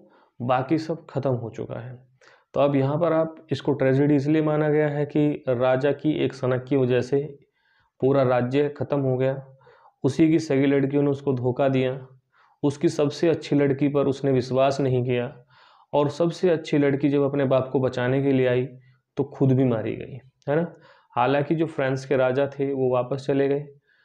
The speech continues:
अल्बनी अब इंग्लैंड का राजा बन गया और जिस राज की लड़ाई चल रही थी वो किसी के हाथ में भी नहीं रहा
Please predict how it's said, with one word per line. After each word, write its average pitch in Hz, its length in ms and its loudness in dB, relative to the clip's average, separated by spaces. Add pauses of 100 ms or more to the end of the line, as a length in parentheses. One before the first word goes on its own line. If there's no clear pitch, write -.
(160)
अल्बनी 135 400 2
अब 131 100 0
इंग्लैंड 131 400 0
का 135 80 0
राजा 127 260 0
बन 127 160 0
गया 131 300 -2 (440)
और 135 120 2
जिस 139 240 0
राज 135 240 2
की 143 80 0
लड़ाई 131 460 -2 (420)
चल 139 180 2
रही 120 240 0
थी 120 160 -8 (380)
वो 139 220 2 (120)
किसी 127 240 0
के 139 140 0
हाथ 123 260 -6
में 127 120 0
भी 127 120 2
नहीं 120 200 0
रहा 117 260 -10